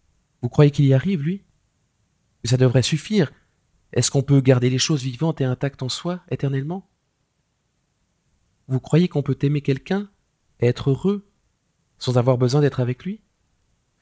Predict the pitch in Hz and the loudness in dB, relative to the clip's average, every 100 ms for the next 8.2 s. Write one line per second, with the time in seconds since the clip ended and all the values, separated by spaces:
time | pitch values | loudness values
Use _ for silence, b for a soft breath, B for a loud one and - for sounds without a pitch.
0 | b b - 147 160 147 147 143 135 143 | b b 4 4 2 0 2 4 6 4
1 | 143 202 B B 120 139 147 - - 156 | 2 0 B B 4 4 2 -2 -8 -4
2 | 170 220 - _ - 151 165 - 160 175 | -4 -4 -10 _ -4 -2 -2 0 0 0
3 | 233 - _ _ _ _ _ _ _ _ | -2 -10 _ _ _ _ _ _ _ _
4 | _ _ _ _ _ _ _ _ _ _ | _ _ _ _ _ _ _ _ _ _
5 | _ _ _ _ _ _ _ - 95 92 | _ _ _ _ _ _ _ -2 0 0
6 | 120 117 101 - 71 76 - _ _ _ | 0 0 -4 -10 -16 -16 -18 _ _ _
7 | _ _ _ _ _ - 101 98 95 - | _ _ _ _ _ -8 -4 -4 -6 -10
8 | 87 | -14